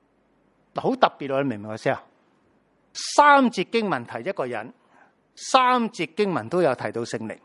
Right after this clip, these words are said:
第廿六節佢講咩呢？有聖靈在他身上。第廿六、第廿五節講，第廿六節，他得了聖靈啟示，佢未死之前見到耶穌。第廿七節，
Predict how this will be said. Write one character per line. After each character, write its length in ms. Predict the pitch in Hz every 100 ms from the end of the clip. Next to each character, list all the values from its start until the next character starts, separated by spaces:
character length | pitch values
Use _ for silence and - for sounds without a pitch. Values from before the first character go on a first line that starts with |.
| _ _ _ _ _ _ _ _ -
第 140 | 202
廿 160 | 202 190
六 100 | 185
節 140 | 220
佢 100 | 190
講 160 | 180 170
咩 120 | 214
呢？ 180 | 220 202 _ _ _ _ _ _ _ _
有 140 | 165 180
聖 440 | - 196 180 170
靈 180 | 135 104
在 160 | 101 120
他 120 | 147
身 200 | 143 139
上。 120 | - 98 - _ _ _ _ _ _ _ _ _ _
第 60 | - 196
廿 200 | 196 190
六、 120 | 180 - _
第 80 | 170
廿 240 | 175 156 175
五 40 |
節 100 | 185
講， 260 | 170 180 240 _ _ _ _ _ _
第 80 | 185 185
廿 140 | 180
六 80 | 175
節， 240 | 170 208 214
他 220 | - 269
得 200 | 262 -
了 340 | 277 - 160 170
聖 160 | - 170 156
靈 240 | 131 110
啟 220 | - 139 202 -
示， 220 | 160 101 - _ _ _ _ _ _ _
佢 180 | 185 185
未 160 | 156
死 200 | 143 160
之 140 | 175 214
前 220 | - 120
見 140 | 139
到 140 | 135 156
耶 140 | 120
穌。 240 | 90 131 101 - _ _ _ _ _ _ _ _
第 60 | 175
廿 280 | 185 190 190
七 100 | 262
節， 280 | 285 202